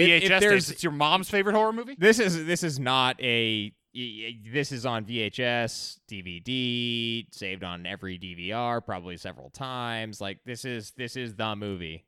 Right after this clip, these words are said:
Speaker 2: If, if there's a horror movie that I am associated with intrinsically, it is Jaws. That's my mom's favorite movie, except for maybe, I don't, no, I think this is just it. I've seen this movie,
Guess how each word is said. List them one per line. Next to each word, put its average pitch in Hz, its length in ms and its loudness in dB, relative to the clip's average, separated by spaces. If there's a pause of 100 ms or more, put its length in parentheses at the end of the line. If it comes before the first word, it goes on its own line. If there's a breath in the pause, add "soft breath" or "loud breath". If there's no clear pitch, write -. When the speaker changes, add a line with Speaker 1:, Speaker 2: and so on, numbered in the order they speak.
Speaker 2:
If, 113 240 -8
if 127 140 -6
there's 160 240 0
a 165 80 0
horror 143 180 -2
movie 127 360 -4
that 110 100 -4
I 107 220 -6 (260)
am 104 220 -10
associated 98 520 -8
with 98 460 -8 (140)
intrinsically, 95 920 -10
it 92 80 -8
is 87 140 -12
Jaws. - 380 -16 (560)
That's 131 120 0
my 170 120 2
mom's 147 280 2
favorite 127 260 -2
movie, 107 340 -4
except 120 320 -6
for 113 120 -2
maybe, 107 440 -4 (100)
I 87 180 -8
don't, 87 100 -12 (140)
no, 127 180 -2
I 117 60 -8
think 135 320 -4
this 170 140 -2
is 131 100 -4
just 120 220 -6
it. 107 180 -2 (440)
I've 135 160 0
seen 185 120 -2
this 156 160 0
movie, 139 380 2